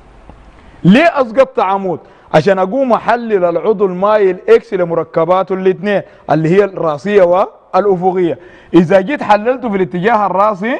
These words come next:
بيبقى عندي طوالي قاف إكس جيب ستين. إذا قمت حللته في الاتجاه الأفقي بيبقى عندي قاف إكس جتا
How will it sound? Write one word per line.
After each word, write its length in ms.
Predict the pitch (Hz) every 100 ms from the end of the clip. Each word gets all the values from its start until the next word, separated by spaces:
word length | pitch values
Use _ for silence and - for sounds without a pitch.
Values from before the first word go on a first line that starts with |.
| - - - -
بيبقى 480 | 147 170 196 220 190
عندي 320 | 151 165 180
طوالي 680 | 202 240 165 175 202 208 185
قاف 480 | - 170 190 180 143 - _ - _ _ - -
إكس 440 | 196 254 - - _ _ _ _ 151 127
جيب 460 | 156 196 208 226 247 - _ _
ستين. 640 | - - 214 - 240 233 151 _ _ _ _ - - - 196
إذا 280 | 190 180
قمت 340 | 170 175 233 208
حللته 560 | 165 170 180 214 202
في 60 | 202
الاتجاه 560 | 196 170 185 220 220 208
الأفقي 600 | - 240 208 240 254 359 - _ _
بيبقى 520 | 143 160 170 190 180
عندي 340 | 175 180 185 202
قاف 500 | - 190 202 175 151 - - - - - -
إكس 440 | 190 214 - - - _ _ _ -
جتا 680 | 139 123 196 208 208 220